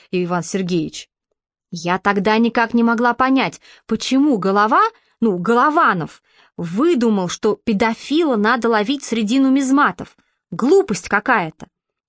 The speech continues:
Совсем поехала компьютерная башка. Оказывается, нет.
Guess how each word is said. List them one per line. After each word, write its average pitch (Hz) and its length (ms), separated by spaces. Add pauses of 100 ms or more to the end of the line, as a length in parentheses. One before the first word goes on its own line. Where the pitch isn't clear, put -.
Совсем 311 600
поехала 285 560
компьютерная 202 760
башка. 262 420 (320)
Оказывается, 175 800
нет. 262 420